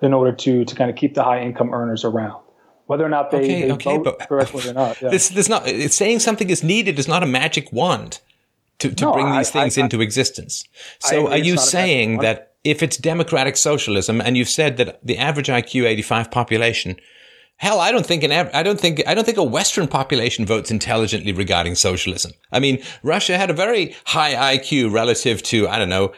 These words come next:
Speaker 2: Haiti, and socialism was a complete disaster.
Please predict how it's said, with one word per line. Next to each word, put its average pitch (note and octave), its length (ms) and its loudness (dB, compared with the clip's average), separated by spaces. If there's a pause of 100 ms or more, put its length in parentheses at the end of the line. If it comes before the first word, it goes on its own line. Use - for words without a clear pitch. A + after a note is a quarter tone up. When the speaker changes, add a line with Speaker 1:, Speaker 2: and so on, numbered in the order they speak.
Speaker 2:
Haiti, C#3 540 0 (320)
and A#2 280 0
socialism C3 580 2
was A#2 80 0
a C3 80 2
complete D3 340 0
disaster. G3 560 -2